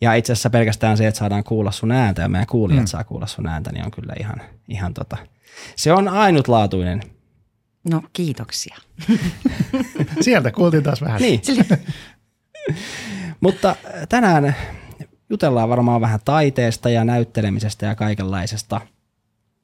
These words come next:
Speaker 1: sellaisesta. Mut niin kuin tuossa sanottiin jo, että,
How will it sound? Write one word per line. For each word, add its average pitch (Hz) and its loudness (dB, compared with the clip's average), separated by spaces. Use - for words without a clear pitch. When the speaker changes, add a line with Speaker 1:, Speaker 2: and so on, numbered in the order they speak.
Speaker 1:
sellaisesta. 104 -2
Mut 143 -2
niin 220 2
kuin 220 -2
tuossa 202 -2
sanottiin 123 2
jo, 98 2
että, 90 -4